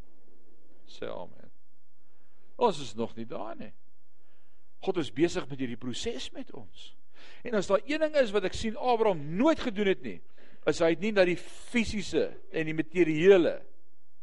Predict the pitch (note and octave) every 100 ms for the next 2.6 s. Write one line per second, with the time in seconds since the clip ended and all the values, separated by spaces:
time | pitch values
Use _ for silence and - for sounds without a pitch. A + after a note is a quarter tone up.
0 | - - - - - - - B2 C#3+ C3
1 | A2+ - D#3+ A#2+ F2+ F#2+ A2 G#2 G#2+ G2+
2 | - A#2 A2 E2+ C#2+